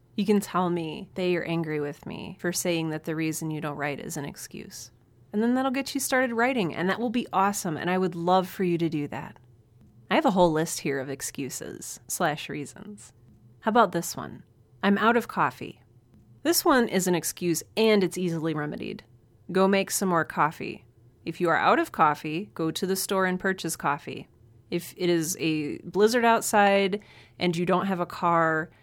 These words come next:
then either have a friend bring you some coffee or try riding without it.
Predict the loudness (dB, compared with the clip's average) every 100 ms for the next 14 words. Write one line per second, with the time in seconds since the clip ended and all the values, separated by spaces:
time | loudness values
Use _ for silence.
0 | -20 _ -6 -2 0 0 -2 -2 0 2
1 | 4 2 0 0 2 4 2 0 0 2
2 | 2 0 0 2 2 2 0 -2 0 4
3 | 4 2 -4 -4 -8 _ -6 2 4 4
4 | 0 0 2 4 2 0 -2 -4 -4 -6
5 | -6 -12 -16